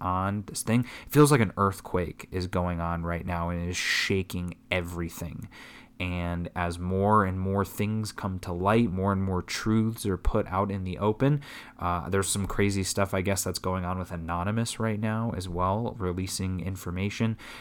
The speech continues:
Um, and, and coincidentally, stuff on Jeffrey Epstein, uh, which is, uh, again, why I, I think it's really interesting, or I'm, I'm trying to loop all of this into this original sin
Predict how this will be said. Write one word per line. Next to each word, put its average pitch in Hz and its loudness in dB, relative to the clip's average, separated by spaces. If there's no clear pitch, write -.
Um, 92 0
and, 98 0
and 92 -4
coincidentally, 110 4
stuff - 0
on 95 2
Jeffrey 95 2
Epstein, 92 -2
uh, 87 -2
which 104 2
is, 110 4
uh, 104 4
again, 113 4
why 101 8
I, 95 2
I - 2
think 101 -2
it's 98 -4
really 104 2
interesting, 117 0
or 110 4
I'm, 104 4
I'm 107 2
trying 123 8
to 117 6
loop 117 6
all 107 6
of 101 4
this 101 0
into 110 2
this 92 0
original 101 2
sin 107 0